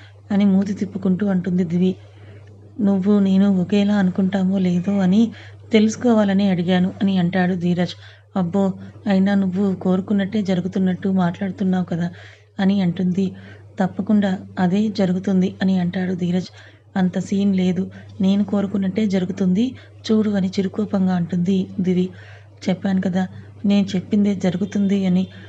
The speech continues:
నువ్వు ఎక్కువగా కలలు కనకు" అని అంటాడు ధీరజ్. "లేదు, నేను చెప్పినట్టే మనకి పిల్లలు పుడతారని"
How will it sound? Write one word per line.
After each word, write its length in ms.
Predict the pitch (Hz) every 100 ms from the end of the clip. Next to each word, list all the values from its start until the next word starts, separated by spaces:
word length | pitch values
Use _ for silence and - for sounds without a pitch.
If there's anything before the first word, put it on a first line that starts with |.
| - -
నువ్వు 200 | 208 196
ఎక్కువగా 420 | 185 180 214 208
కలలు 320 | 202 185 180
కనకు" 340 | 196 190 180 185 - - - -
అని 160 | 202 202
అంటాడు 400 | 185 185 190 190 208 - 196
ధీరజ్. 400 | 185 185 185 - - - -
"లేదు, 300 | 196 190 196 214 -
నేను 220 | 196 202
చెప్పినట్టే 420 | 214 196 208 190
మనకి 260 | 208 190 202
పిల్లలు 300 | 190 185 190
పుడతారని" 580 | 190 175 190 180 180